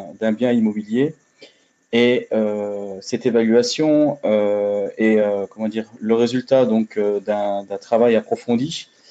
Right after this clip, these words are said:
euh, sur le bien en lui-même, mais également sur toutes les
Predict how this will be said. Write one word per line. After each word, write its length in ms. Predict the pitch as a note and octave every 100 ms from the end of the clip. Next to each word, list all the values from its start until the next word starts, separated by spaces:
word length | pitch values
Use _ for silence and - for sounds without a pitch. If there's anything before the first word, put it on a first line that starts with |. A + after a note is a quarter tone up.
| - _ _
euh, 580 | G#2+ G#2 G#2 G2+ G2 G2
sur 420 | G2 - - A#2 A2
le 180 | G#2+
bien 240 | G#2+ A#2 C3
en 160 | A2+
lui-même, 480 | A2+ A2+ A#2 C#3 D3
mais 240 | G#2 A#2 A#2
également 360 | A#2 B2 C3+
sur 200 | C#3+ A#2
toutes 260 | - D3+ C#3+
les 140 | B2+